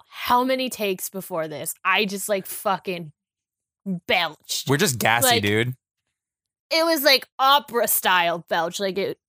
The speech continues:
Speaker 1: the projection, like,
Speaker 2: It was beautiful.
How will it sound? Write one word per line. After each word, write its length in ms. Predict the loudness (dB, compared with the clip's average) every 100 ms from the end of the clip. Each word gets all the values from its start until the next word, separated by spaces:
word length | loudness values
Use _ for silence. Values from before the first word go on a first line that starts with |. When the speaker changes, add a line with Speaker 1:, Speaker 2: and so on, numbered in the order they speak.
| _ _ _ -8
Speaker 1:
the 80 |
projection, 720 | -8 -6 -2 -2 0 0 0 2
like, 240 | 0 -2 _ _ -20 _ _ _
Speaker 2:
It 60 | 0
was 120 | 2
beautiful. 320 | 4 4 2